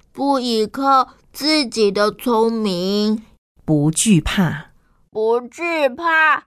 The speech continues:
Speaker 2: 因为不论什么环境。
Speaker 1: 因为不论什么环境。
Speaker 2: 你都会带我走进你的平安中。
Speaker 1: 你都会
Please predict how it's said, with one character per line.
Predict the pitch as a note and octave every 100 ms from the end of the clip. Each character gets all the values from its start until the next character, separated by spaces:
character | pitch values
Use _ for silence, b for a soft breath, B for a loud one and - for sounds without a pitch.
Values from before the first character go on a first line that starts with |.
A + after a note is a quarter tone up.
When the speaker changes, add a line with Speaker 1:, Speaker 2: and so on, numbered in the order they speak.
| _ _ -
Speaker 2:
因 | G3 F#3+
为 | G3 F3+ E3+ E3+
不 | - F#3 A#3+
论 | E4+ E4
什 | A#3+ - F3
么 | G3+
环 | A3+ D#3 C#3
境。 | D3+ F#3+ E3 F#3 - _ _ _
Speaker 1:
因 | - A#3+ B3 C4+ D4+
为 | E4 E4 - b _
不 | - B3+ C4
论 | E4+ F4 D4+
什 | - C4+ G3
么 | D#4+ F#4
环 | F4 C4+ B3 B3 B3+
境。 | E4 F#4 E4+ C#4 - _ _
Speaker 2:
你 | G3 F3+
都 | E3+ G3+
会 | G3+ A3+ F#3
带 | F3+ D#4 D#4+ A3+
我 | E3+ D#3+ - - b b
走 | - E3+ D3+
进 | D3 G3+ F3+ E3
你 | D3+
的 | D3+ D3
平 | - - E3 C#3 -
安 | F3+ F3+ F#3
中。 | F3+ F3+ G3 G#3 - _ _
Speaker 1:
你 | - A#3+ G3 E3
都 | D4 D4 D#4 F4+
会 | E4+ D#4 -